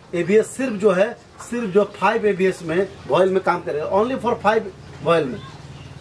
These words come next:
इसी same to same यूपी का कोई भी snake bite होता है, तो यहाँ ये Bengal का एवीएस better काम नहीं करेगा, जो कि यही का यूपी का जो एवीएस है, वहाँ में,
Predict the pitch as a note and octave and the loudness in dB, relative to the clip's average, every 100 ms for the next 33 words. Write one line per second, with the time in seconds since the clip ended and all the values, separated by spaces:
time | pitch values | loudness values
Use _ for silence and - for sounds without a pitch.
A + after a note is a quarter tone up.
0 | - - - - - A5 A5+ - - - | -20 -20 -20 -20 -18 -18 -18 -18 -18 -18
1 | - C#5+ - - - - - - - - | -18 -18 -18 -18 -16 -16 -18 -18 -18 -18
2 | - - - - A3 - C4 B3+ D#4 D#4 | -18 -18 -18 -6 -2 -2 2 2 2 0
3 | C#4 A#3 A#3+ C4 - A3+ A#3 C#4 C#4+ B3+ | -2 2 2 0 -6 -4 -2 -4 0 0
4 | A#3 A#3 A#3 - G#3+ G3+ G#3 F3+ F#3 F3+ | 2 -2 -2 0 0 2 2 2 0 2
5 | E3+ A#3+ - - - G#3 F#3 G3 B3+ - | 0 -2 -8 -10 -4 0 2 2 0 -4
6 | - - G#3 F3+ F#3 G#3+ A#3 A#3 G#3 F3+ | -12 0 2 2 2 2 2 0 0 2
7 | A3+ C#3+ F#3+ F#3+ G3+ G3 F#3+ F#3 F#3+ F#3+ | 0 2 0 2 0 0 2 0 2 2
8 | F#3+ A3+ B3+ - - C#3 G3+ G#3 B3 - | 4 2 0 -6 -18 0 0 2 -6 -2
9 | G#3 G3+ A#3+ A3 F3+ G3+ F#3+ C4 A#3 G#3 | 4 4 4 2 2 -2 -4 -2 2 4
10 | G3 F3 A3+ A3 A3+ B3 - - D#3+ G3 | 4 4 2 2 0 0 -6 -8 0 2
11 | A3+ A3 A3+ | 2 0 -2